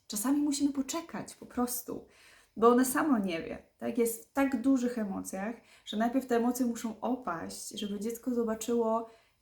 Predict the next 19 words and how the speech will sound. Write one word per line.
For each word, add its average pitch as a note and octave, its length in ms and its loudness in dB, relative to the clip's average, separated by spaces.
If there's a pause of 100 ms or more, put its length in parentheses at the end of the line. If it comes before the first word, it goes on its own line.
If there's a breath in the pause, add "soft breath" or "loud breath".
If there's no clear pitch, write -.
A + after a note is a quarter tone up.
(120)
czego A3+ 340 0
tak D4 140 -4
naprawdę G3+ 840 -2
chce, F#3+ 480 -8 (220)
o A3+ 180 2
czym C4 300 4
te B3 100 -2
emocje G#3 440 -2
mówiły. F#3+ 460 -6 (680 soft breath)
Z F#3+ 100 -10
nastolatkami B3+ 640 2
jest B3 140 2
bardzo B3 200 -2
podobnie. A3+ 640 -2 (800)
Trzaskają A3+ 520 -2
drzwiami, G3+ 680 -2 (440 loud breath)
em, G#3 640 0
i B3+ 220 4
pokazują, B3+ 640 4